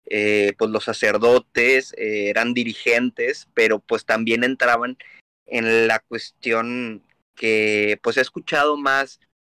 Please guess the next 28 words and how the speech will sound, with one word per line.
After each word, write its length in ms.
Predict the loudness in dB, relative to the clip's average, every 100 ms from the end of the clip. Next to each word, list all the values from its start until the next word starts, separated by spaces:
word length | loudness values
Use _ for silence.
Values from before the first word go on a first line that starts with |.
| -8
en 80 | -4
los 100 | -4
videojuegos 500 | -2 -4 -2 -4 -4
por 160 | -8
parte 240 | -6 -6 -2
de 120 | -2
los 160 | -2 -4
druidas, 480 | 0 2 2 0 -6
que 240 | -6 -6
es 100 | -6
como 240 | -6 -4
que 80 | -4
un 80 | -4
contacto 460 | -2 0 -2 -2 -2
más 180 | -2
con 140 | 0 -2
la 80 | 0
naturaleza, 840 | -2 -4 -4 2 2 2 0 -4 _ -20 _ _
y 120 | -2
ahí 200 | 0 2
es 80 | 0
donde 260 | 0 0 -2
entra 200 | -2 -4
más 200 | -2 -2
lo 120 | -2
que 160 | -2 -4
es 80 | 0
la 360 | 0 0 -4